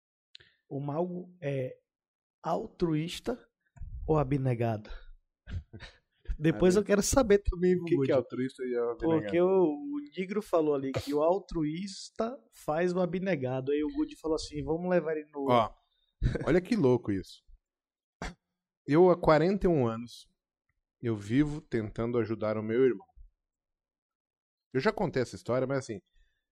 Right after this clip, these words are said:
Speaker 2: já ajudei uma vez, duas, três, quatro, cinco, dez, vinte, cinquenta, cem. Já dei casa, já dei carro. E aí eu me pergunto assim:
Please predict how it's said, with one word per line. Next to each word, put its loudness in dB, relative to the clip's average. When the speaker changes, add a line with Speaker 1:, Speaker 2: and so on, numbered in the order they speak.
Speaker 2:
já 2
ajudei 2
uma 0
vez, 2
duas, 0
três, 2
quatro, 0
cinco, -2
dez, 0
vinte, 0
cinquenta, -2
cem. 0
Já 2
dei 4
casa, 4
já 0
dei 0
carro. 4
E 0
aí 6
eu 6
me 4
pergunto 2
assim: -6